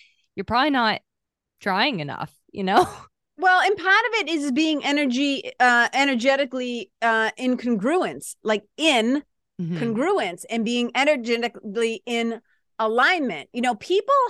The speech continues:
Speaker 2: have, <sighs> we think kinesthetically, like, I say I have a super sniffer, right? So I have a pretty good sniffer. I can literally, like, smell things that my sweetie can't, but he can hear things that I can't.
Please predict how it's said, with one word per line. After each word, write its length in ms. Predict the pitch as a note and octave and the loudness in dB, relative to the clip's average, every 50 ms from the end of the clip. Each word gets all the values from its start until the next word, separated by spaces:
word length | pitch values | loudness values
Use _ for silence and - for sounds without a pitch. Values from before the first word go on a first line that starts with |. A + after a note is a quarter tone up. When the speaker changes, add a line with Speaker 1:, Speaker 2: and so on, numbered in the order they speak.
| - - | -2 -2
Speaker 2:
have, 400 | D#4 D4 D4+ C#4+ C#4 B3+ A3+ A#3+ _ _ _ _ _ _ _ _ _ _ _ _ _ _ _ _ _ - | 0 2 4 4 4 2 0 -2 _ _ _ _ _ _ _ _ _ _ _ _ _ _ _ _ _ -6
<sighs> 0 | A#3+ B3+ A#3+ A3+ G#3 F#3+ E3+ - _ _ _ _ _ _ _ _ _ - | -4 -4 -4 -4 -6 -8 -12 -18 _ _ _ _ _ _ _ _ _ 0
we 140 | D4+ F4 D#4+ | 2 2 2
think 240 | D4 G4+ G4 D#4 - | 2 0 -2 -2 -2
kinesthetically, 840 | - E4+ D#4 C#4 - - D4 C#4 C#4 C#4 C4+ B3 A3+ G#3 F#3+ F3 | -2 -2 -2 -2 0 2 2 2 2 2 0 0 0 0 0 0
like, 180 | E3+ G#3+ G#3+ G#3+ - | 0 -2 -2 -2 0
I 160 | A3+ A#3+ B3 | 0 0 0
say 160 | - - C4+ | 2 2 2
I 140 | A#3+ A3+ A3+ | 2 2 2
have 140 | A3+ A3 G3+ | 0 0 -2
a 60 | G#3 | -4
super 320 | - - C4+ A#3+ G#3 G#3+ | -6 -6 -6 -4 -4 -4
sniffer, 480 | G#3 - - G#3 G3 F#3+ - D#3+ B2+ A#2+ | -4 -4 -4 -4 -4 -4 -4 -6 -8 -6
right? 260 | D3 D#3+ F#3+ A3 G3+ - | -4 -2 -2 -2 -2 0
So 100 | A#3+ A3 | 0 2
I 60 | A#3+ | 2
have 100 | B3+ B3+ | 2 0
a 60 | C4 | -2
pretty 200 | B3+ B3+ A3 A3+ | -2 -2 -2 -2
good 160 | G#3 G#3 F#3 | -2 -2 -4
sniffer. 240 | - - G3+ F#3+ E3+ | -4 -6 -4 -2 -2
I 140 | D3+ F#3 G3+ | -2 -2 -2
can 120 | - A3+ | -2 -4
literally, 440 | A3+ A3 A3+ G#3+ A3 G#3+ G#3 G3+ F#3+ | -4 -2 -2 -2 -2 -2 -2 -2 -2
like, 160 | F#3+ F#3+ F3 | -4 -6 -6
smell 320 | - - G#3+ G3+ F3+ F#3+ F#3+ | -6 -8 -4 -4 -4 -4 -4
things 240 | G#3 G3 G3 F#3+ | -4 -4 -4 -4
that 100 | G3+ F#3 | -6 -6
my 140 | - E3+ F#3+ | -6 -8 -10
sweetie 340 | - - - F#3 F3 F#3 F#3 | -8 -6 -6 -6 -6 -6 -8
can't, 300 | - C#4+ C#4+ C4 G#3+ - | -6 -4 -4 -4 -4 -4
but 100 | F3 F#3 | -6 -6
he 140 | - C4 A#3+ | -4 -4 -4
can 100 | C#4 A#3 | -4 -6
hear 320 | G#3+ - E4 F4 F4 F4+ | -4 -4 -2 -2 -2 -2
things 300 | C4 - A3 G3+ G3 F3+ | -2 -4 -4 -4 -4 -4
that 100 | G3 F3 | -4 -4
I 140 | F3 E3 D#3+ | -4 -4 -6
can't. 400 | - - F#3+ D#3+ D3+ B2+ G2 | -6 -10 -10 -10 -10 -12 -12